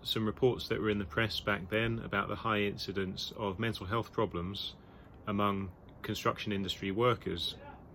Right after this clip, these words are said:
And from talking to a lot of people in my network, in our, in our subgroup of construction, fitted furniture, I know that it's, it's definitely very common for people to struggle with anxiety, depression, and other things often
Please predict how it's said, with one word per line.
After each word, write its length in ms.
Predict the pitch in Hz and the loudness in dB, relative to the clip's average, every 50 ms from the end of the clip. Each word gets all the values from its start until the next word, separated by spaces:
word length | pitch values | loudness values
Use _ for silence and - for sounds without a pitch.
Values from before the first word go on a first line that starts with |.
| - - - - - - - - - - - - - | -18 -18 -18 -18 -18 -18 -18 -20 -20 -20 -20 -10 -4
And 240 | - 110 110 107 104 | 0 2 2 2 2
from 140 | - 131 120 | 0 -2 4
talking 400 | 123 - 185 156 - - 127 120 | 8 8 8 8 8 6 2 2
to 160 | - - 110 | 4 4 6
a 20 | 107 | 6
lot 120 | 117 117 | 6 4
of 60 | 120 | 4
people 300 | - 123 117 113 - 113 | 4 2 2 4 4 4
in 80 | 107 104 | 4 6
my 240 | 107 107 110 110 110 | 6 6 6 6 4
network, 640 | 107 - 120 110 - 101 101 104 110 113 113 - | 2 0 -2 0 2 4 6 6 6 4 2 -2
in 140 | - 113 110 | -2 0 2
our, 260 | 107 107 107 104 104 104 - | 4 4 4 4 2 0 -2
in 140 | 117 110 | 0 2
our 120 | 110 107 104 | 4 4 4
subgroup 960 | - - - 127 113 107 - - - - - - - - 110 107 110 110 - | 4 4 4 4 4 4 2 -2 -12 -16 -18 -12 0 4 6 6 6 6 4
of 140 | 110 101 - | 0 -2 -2
construction, 720 | - 104 98 - - 104 - - - - 104 107 110 107 | -2 -4 0 2 2 2 2 2 2 4 4 4 4 2
fitted 320 | - - 110 104 - 98 - | 0 -2 -2 0 -2 0 4
furniture, 600 | 113 110 107 104 101 - - - 98 107 113 117 - - - - - - - - - | 6 6 6 6 2 0 0 2 2 2 2 0 -4 -12 -18 -20 -18 -18 -18 -6 -2
I 80 | 107 107 | 2 4
know 200 | 110 120 123 113 | 6 6 6 6
that 120 | 107 104 | 6 6
it's, 380 | 104 104 - - - - - - - - | 4 4 4 2 0 -2 -2 -4 -4 -2
it's 240 | 117 110 - - - | 0 0 0 0 0
definitely 420 | - 117 - - 120 113 - 110 | 0 0 0 0 -2 -2 0 0
very 240 | 104 110 107 107 98 | 2 4 4 4 4
common 400 | - - 110 107 123 139 143 143 - - - - - - - - | 2 0 2 4 4 4 2 2 -4 -10 -18 -20 -20 -20 -20 -4
for 120 | - - 104 | 0 0 2
people 240 | 107 107 98 98 | 4 4 2 2
to 280 | 95 - - 101 98 92 | -2 -2 -2 0 0 0
struggle 340 | 85 - - 107 95 101 98 | 0 0 0 0 2 2 2
with 260 | 95 95 92 92 85 80 - - - - 104 | 2 2 2 2 0 -2 -8 -16 -12 -8 -6
anxiety, 720 | 101 92 90 104 98 98 95 85 - 107 104 98 95 - - - | -4 -2 0 2 2 2 0 -2 0 0 0 0 0 -4 -10 -12
depression, 580 | - 101 - 107 98 85 - 110 101 98 95 87 - - - - - - - - - - | -10 -4 0 0 0 0 0 -2 -2 -2 -2 -6 -8 -14 -18 -20 -20 -20 -20 -12 -6 -2
and 340 | 101 98 95 95 92 85 - - | 0 0 0 0 -2 -4 -4 -4
other 180 | - 113 107 107 | -2 -2 0 0
things 380 | - - 110 104 98 101 90 - | 0 0 0 0 0 0 -2 -4
often 460 | - 107 - - - 101 95 98 | -4 -6 -4 -2 -2 0 0 -2